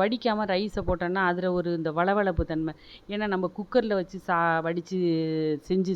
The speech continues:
சாப்பிட்டது இல்லைல்ல, அதனால நான் பிடிக்குதில்ல. இப்ப இதுல ஒரு பேப்பர் வச்சு மூடி போட்டு அதை வெயிட் வச்சுட்டோன்னா இப்ப சுவையான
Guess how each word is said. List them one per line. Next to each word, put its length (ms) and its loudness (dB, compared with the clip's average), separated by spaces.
சாப்பிட்டது 420 2
இல்லைல்ல, 340 0
அதனால 420 -2
நான் 180 -2
பிடிக்குதில்ல. 440 -4
இப்ப 180 0
இதுல 260 2
ஒரு 140 0
பேப்பர் 380 6
வச்சு 220 -2
மூடி 240 0
போட்டு 340 -2
அதை 180 2
வெயிட் 240 4
வச்சுட்டோன்னா 460 -6
இப்ப 220 4
சுவையான 640 -2